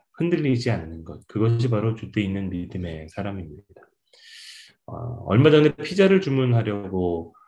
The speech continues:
계산을 했습니다. 그리고 피자와 콜라를 함께 샀는데, 어, 집에 오는 길에 영수증을 보니까 콜라가 계산되지 않는 것을 알았습니다.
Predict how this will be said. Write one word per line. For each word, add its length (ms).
계산을 440
했습니다. 560
그리고 320
피자와 460
콜라를 640
함께 180
샀는데, 680
어, 140
집에 180
오는 240
길에 160
영수증을 540
보니까 580
콜라가 480
계산되지 500
않는 280
것을 240
알았습니다. 480